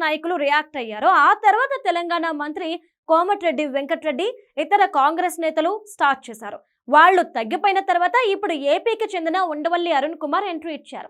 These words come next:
పవన్ కళ్యాణ్ దిష్టి వ్యాఖ్యలు ముగిసిపోయిన అంశమని తెలంగాణ మంత్రి కోమటిరెడ్డి వెంకటరెడ్డి చెప్పిన మరుసటి రోజే ఉండవల్లి అరుణ్ కుమార్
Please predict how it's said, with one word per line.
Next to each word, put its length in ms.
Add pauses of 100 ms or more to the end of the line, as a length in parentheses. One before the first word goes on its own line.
(460)
పవన్ 320
కళ్యాణ్ 360
దిష్టి 300
వ్యాఖ్యలు 440
ముగిసిపోయిన 520 (160)
అంశమని 420 (420)
తెలంగాణ 440 (140)
మంత్రి 280 (180)
కోమటిరెడ్డి 540 (100)
వెంకటరెడ్డి 540 (120)
చెప్పిన 240 (120)
మరుసటి 420
రోజే 280 (460)
ఉండవల్లి 460
అరుణ్ 260
కుమార్ 260